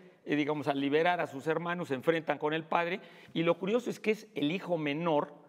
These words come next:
de los titanes, el titán menor, que es Crono, Crono, el que es, es el líder, castran al padre, y él se vuelve el señor del universo. Bueno, eh, normalmente los titanes, eh, se discutía mucho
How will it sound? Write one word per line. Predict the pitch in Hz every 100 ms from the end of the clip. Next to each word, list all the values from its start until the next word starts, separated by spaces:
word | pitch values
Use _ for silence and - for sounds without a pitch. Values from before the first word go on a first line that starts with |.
| -
de | -
los | 117 113
titanes, | 127 147 147 127
el | 120
titán | 127 - 156 165
menor, | 170 165 151 - - - _
que | 135
es | 131 - - _
Crono, | 160 170 170 151 151 - - - -
Crono, | 135 143 147 156 - - - -
el | 165 -
que | 165 165 127 - - _ -
es, | 139 - -
es | 143 139
el | 143
líder, | 180 185 165 208 - - - _ -
castran | 175 180 - 147 139 131
al | 127 123
padre, | - 208 180 180 262 - - -
y | 185 202 -
él | 160
se | 151
vuelve | 143 151 139 151 -
el | 117
señor | - 123 131
del | 117
universo. | 107 101 92 - -
Bueno, | - 139 - - - - -
eh, | 190
normalmente | 202 220 269 269 233 208
los | 160 131
titanes, | - 135 - 147 160 226 - - - -
eh, | 147 139
se | -
discutía | 147 135 - 139 - 175 185
mucho | 151 151 151 160